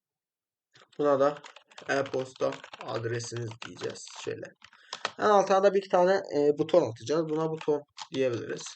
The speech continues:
Type as submit diyebiliriz. Ve içerisine gönder diyebiliriz. Gönder. Şimdi ne yapacağız? My form submit olduğunda, e, bu verileri alıp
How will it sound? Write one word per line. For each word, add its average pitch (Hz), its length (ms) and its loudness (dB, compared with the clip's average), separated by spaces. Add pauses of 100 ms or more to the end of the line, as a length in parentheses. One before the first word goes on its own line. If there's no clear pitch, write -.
(1500)
Type 143 440 2
as 143 120 0
submit 117 640 -4
diyebiliriz. 107 640 -6 (240)
Ve 135 100 4
içerisine 139 960 0 (220)
gönder 127 500 0
diyebiliriz. 127 540 -6 (720)
Gönder. - 480 -10 (800)
Şimdi 196 200 -6
ne 240 40 4
yapacağız? 240 460 2 (220)
My 185 280 6
form 190 300 4
submit 185 500 2
olduğunda, 127 640 -2 (680)
e, 131 440 -2
bu 190 200 0
verileri 131 380 6
alıp 190 400 6